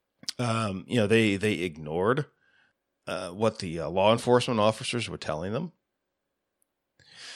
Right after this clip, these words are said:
And then they got to the U S border and they tried to do the same thing,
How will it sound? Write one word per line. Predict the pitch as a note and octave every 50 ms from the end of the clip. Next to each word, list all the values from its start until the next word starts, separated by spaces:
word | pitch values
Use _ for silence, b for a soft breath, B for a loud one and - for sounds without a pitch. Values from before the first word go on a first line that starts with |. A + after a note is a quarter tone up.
| B B B B -
And | B2+ B2+ C3+ C3+ C3
then | D3+ F#3+
they | A#3+ A3+
got | E3 C#3 C#3 C#3
to | - B2+
the | B2 C3
U | C3+ D3 F3+
S | A3+ -
border | - - G#2 G2 G2
and | A2+ B2
they | B2+
tried | B2+ - G#2 F#2+ F#2+
to | F#2+
do | G2+ G#2+
the | G2+ G2+
same | - B2 B2 B2 B2
thing, | A#2+ - F#3+ C4 F3+ - -